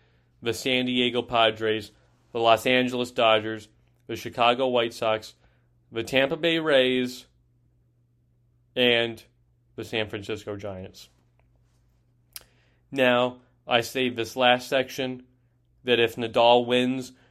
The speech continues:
the French Open, does he pass Federer in the goat conversation if he wins the French Open?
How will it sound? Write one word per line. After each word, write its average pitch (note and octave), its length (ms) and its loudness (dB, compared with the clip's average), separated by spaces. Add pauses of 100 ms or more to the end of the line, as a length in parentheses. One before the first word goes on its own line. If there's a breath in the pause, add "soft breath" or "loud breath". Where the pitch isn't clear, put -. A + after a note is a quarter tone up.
(100)
the A#2+ 100 -6
French A#2+ 300 -2
Open, B2+ 360 0
does B2 240 0
he C3 140 -6
pass C3+ 640 0 (600)
Federer C#3+ 560 4 (1300)
in C3+ 180 0
the B2+ 80 0
goat C#3+ 240 4
conversation C#3 920 -4 (2000)
if C3 200 -2
he C#3 100 -4
wins C3+ 360 -2
the C3+ 80 -2
French C3+ 320 -4
Open? C#3+ 400 -4